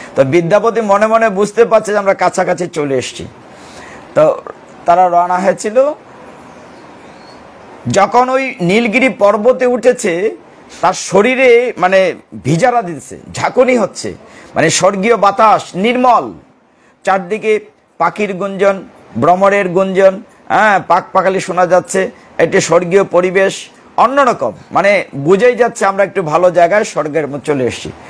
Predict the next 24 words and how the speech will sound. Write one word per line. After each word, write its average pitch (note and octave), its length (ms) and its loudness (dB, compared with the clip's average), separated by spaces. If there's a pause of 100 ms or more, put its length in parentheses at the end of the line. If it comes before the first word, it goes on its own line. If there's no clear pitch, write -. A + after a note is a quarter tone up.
(180)
একদম F#3+ 420 0
উপরে F#3 260 0
নীলগিরি E3 440 -4
পর্বতে, F#3+ 680 0 (380)
তারপর E3+ 280 0
একটি F#3 160 0
গুহা, E3 720 0 (540)
বড় C4+ 300 4
একটি B3 220 -6
গুহা। D3 480 0 (500)
সেই E3+ 180 2
গুহার F#3+ 420 2
ভিতরে A#3 600 2 (440)
যখন G3+ 320 2
বিদ্যাপতি G#3+ 1000 -2 (520)
তার F3 160 2
শ্বশুর F#3+ 380 -2
সহ G3+ 240 0
গিয়েছেন, F3 540 -2 (680)
তার D3 120 -2
নাকে G#3+ 580 2 (220)
ভগবানের G3+ 540 0
সুঘ্রাণ G3+ 440 -2
লাগছে, E3+ 480 -4